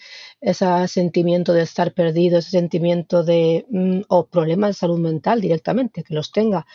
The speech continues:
pues la creatividad ayuda mucho. Incluso a veces que decís de, del, el deporte, ¿no? Y todo esto,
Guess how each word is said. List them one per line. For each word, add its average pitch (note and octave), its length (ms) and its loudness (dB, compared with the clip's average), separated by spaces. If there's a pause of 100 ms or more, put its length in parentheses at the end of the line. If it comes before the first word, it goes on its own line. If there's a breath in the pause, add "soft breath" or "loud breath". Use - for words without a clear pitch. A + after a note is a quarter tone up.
(360 loud breath)
pues - 560 -2 (340)
la E3 160 0
creatividad E3+ 480 0
ayuda F#3 380 0
mucho. F3+ 460 -2 (640)
Incluso E3 1040 0
a F3+ 160 -2
veces F3 260 0
que F#3 200 4
decís F3 280 0
de, F3 640 4
del, E3+ 720 -2 (220)
el E3 100 -2
deporte, F3 480 0
¿no? F3+ 160 0
Y F#3 60 -2
todo E3 240 0
esto, A3+ 360 -2